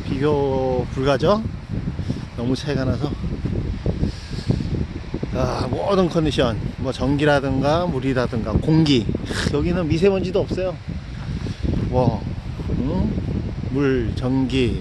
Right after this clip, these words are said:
뭐 또 뷰, 노지, 아, 뭐 여기 한 가지 부족, 좀 안 좋은 건, 안 좋은 거 있나? 바람?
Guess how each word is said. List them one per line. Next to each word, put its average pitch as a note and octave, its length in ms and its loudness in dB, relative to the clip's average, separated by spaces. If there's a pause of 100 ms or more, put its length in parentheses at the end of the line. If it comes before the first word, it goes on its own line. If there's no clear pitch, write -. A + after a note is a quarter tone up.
(140)
뭐 G2+ 180 -4 (680)
또 B2+ 120 -2 (840)
뷰, D#3 320 6 (1500)
노지, D#3 560 4 (1040)
아, B2+ 640 -2
뭐 B2+ 280 -2 (2500)
여기 D#3 140 0
한 G#3 240 -2
가지 F#3 360 2
부족, D#3+ 280 -4 (340)
좀 F3+ 420 -6 (840)
안 C#3 180 -4
좋은 D3 380 -2
건, G3 240 -2 (1400)
안 - 140 0
좋은 - 260 2
거 D3+ 120 0
있나? C#3 320 0 (240)
바람? F3 340 2